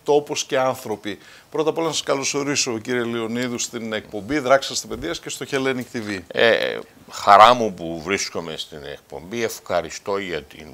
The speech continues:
Speaker 2: πρόσκληση και συγχαρητήρια για την εκπομπή σας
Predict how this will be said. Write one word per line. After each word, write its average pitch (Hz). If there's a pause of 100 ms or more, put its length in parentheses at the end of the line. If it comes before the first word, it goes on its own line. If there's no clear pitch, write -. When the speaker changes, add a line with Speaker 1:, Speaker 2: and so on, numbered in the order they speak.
(120)
Speaker 2:
πρόσκληση 110 (580)
και 90
συγχαρητήρια 95
για 95
την 78
εκπομπή 78
σας -